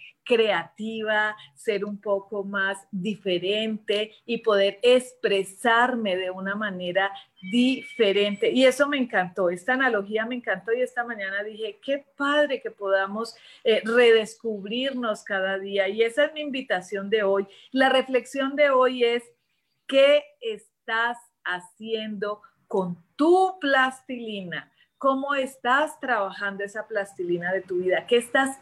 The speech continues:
creando con esa plastilina? ¿Qué,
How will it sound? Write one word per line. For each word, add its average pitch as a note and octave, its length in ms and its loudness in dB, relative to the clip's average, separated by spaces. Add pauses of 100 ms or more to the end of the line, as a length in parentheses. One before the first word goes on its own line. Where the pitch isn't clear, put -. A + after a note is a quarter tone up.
creando C4+ 1000 2
con G3+ 160 -14
esa F#3 260 -12
plastilina? F#3 760 -8
¿Qué, A3+ 100 -12